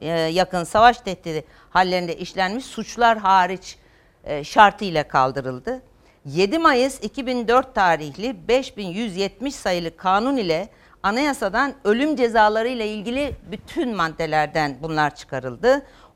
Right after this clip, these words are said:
On dört Temmuz iki bin dört tarihli beş bin iki yüz on sekiz sayılı kanunla Türk Ceza Kanunu'nun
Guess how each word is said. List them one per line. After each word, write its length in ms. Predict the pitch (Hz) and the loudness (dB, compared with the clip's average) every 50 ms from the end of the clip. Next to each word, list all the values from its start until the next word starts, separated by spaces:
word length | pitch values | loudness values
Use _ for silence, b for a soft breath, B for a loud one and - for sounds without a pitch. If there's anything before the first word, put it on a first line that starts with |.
| _ | _
On 260 | - 208 247 285 311 | -2 0 0 0 2
dört 280 | 302 302 262 - - - | 4 4 4 2 0 -2
Temmuz 520 | 208 190 175 165 170 190 226 269 302 302 - b b b b b | -4 -4 -4 -2 -2 0 0 0 0 -2 -4 b b b b b
iki 240 | - 214 - - 240 | -14 -12 -10 -8 -6
bin 200 | 262 262 233 208 | -4 -4 -2 2
dört 280 | 214 240 262 254 - - | 4 4 4 4 2 0
tarihli 760 | 214 190 170 170 165 160 156 156 180 220 262 277 247 185 175 | 0 2 2 2 0 -4 -8 -6 -4 -4 -2 -4 -4 -4 -2
beş 260 | 220 247 285 - - | 0 0 -2 -2 -4
bin 100 | 220 226 | -8 -6
iki 200 | 208 196 - 240 | -8 -6 -6 -6
yüz 120 | 226 190 180 | -6 -2 0
on 140 | 214 247 | 0 0
sekiz 280 | 233 233 208 180 - 170 | 0 -2 -6 -12 -12 -14
sayılı 400 | - - 180 170 165 156 160 - | -8 -4 -2 -2 -2 -2 -6 -2
kanunla 640 | - 226 226 233 226 208 175 160 165 208 254 254 b b b b b b | 2 6 6 6 6 4 0 0 0 0 0 0 b b b b b b
Türk 200 | - 269 269 - | -10 -10 -10 -6
Ceza 400 | - 208 202 190 240 262 277 269 | -4 -4 2 6 6 6 6 6
Kanunu'nun 840 | - - 202 185 170 170 165 160 151 147 156 170 220 269 277 262 b | 4 0 2 2 2 0 -2 -2 -2 -2 -2 -2 -2 -2 -2 -4 b